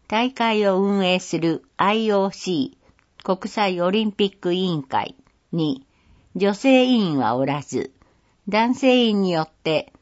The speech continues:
女性らしいスポーツとみなされたゴルフとテニスのみ、オリンピックの女子種目として認められました。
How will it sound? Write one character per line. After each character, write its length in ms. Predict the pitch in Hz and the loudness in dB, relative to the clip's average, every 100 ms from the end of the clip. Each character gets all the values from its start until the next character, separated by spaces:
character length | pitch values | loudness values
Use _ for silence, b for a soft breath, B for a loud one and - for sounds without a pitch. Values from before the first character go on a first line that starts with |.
| _ _ - | _ _ -8
女 160 | 185 190 | -4 -2
性 320 | - 262 254 | 2 4 4
ら 140 | 240 | 2
し 240 | - 302 262 | 0 0 0
い 40 | |
ス 120 | - | 0
ポ 220 | - 208 | -2 0
ー 60 | 190 | 0
ツ 280 | - - - _ - | -2 -12 -12 _ -6
と 140 | 160 | -2
み 120 | 160 | 0
な 160 | 170 208 | 0 0
さ 140 | 190 | -2
れ 140 | 156 135 | -2 -2
た 260 | 131 - b b b b | -2 -2 b b b b
ゴ 200 | 175 247 | 0 2
ル 120 | 247 | 4
フ 100 | 208 | 0
と 160 | - 160 | -2 -6
テ 200 | - 226 | -2 0
ニ 100 | 220 | 2
ス 160 | - 151 | 0 -2
の 180 | 165 | -2
み、 220 | 175 135 - _ _ _ _ _ | -2 -4 -8 _ _ _ _ _
オ 100 | 180 | -2
リ 160 | 208 247 | 2 2
ン 100 | 233 | 2
ピ 120 | 254 | 0
ッ 100 | - | -2
ク 140 | 185 | -4
の 180 | 170 156 | -2 -2
女 160 | 151 165 | -2 -4
子 180 | 214 | -4
種 160 | 190 226 | -4 -2
目 280 | 208 196 - | -2 -2 -4
と 160 | 135 | -6
し 140 | 131 - | -6 -4
て 240 | 127 107 - | -4 -4 -4
認 260 | 156 170 | -4 -2
め 160 | 160 151 | -2 -2
ら 100 | 143 | 0
れ 120 | 135 | -2
ま 140 | 127 123 | -4 -6
し 140 | - | -12
た。 260 | - - | -10 -10